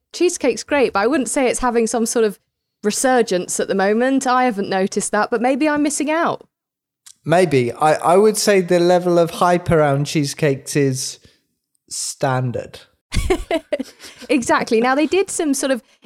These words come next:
Speaker 1: interesting flavours of cheesecake, which I thought, you know, we want a good blunder, don't we, when it comes to the flavours like last week. So we had a few interesting issues there, but I think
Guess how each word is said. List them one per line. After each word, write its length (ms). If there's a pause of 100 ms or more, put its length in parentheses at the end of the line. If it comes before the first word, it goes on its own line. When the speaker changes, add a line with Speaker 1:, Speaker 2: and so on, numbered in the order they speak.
Speaker 1:
interesting 840
flavours 540
of 120
cheesecake, 840 (220)
which 400 (300)
I 140
thought, 440
you 100
know, 240
we 180
want 220
a 60
good 300
blunder, 480
don't 320
we, 140
when 140
it 100
comes 280
to 80
the 100
flavours 560
like 260
last 380
week. 240
So 240 (220)
we 80
had 180
a 60
few 400
interesting 580
issues 380
there, 240
but 80
I 120
think 240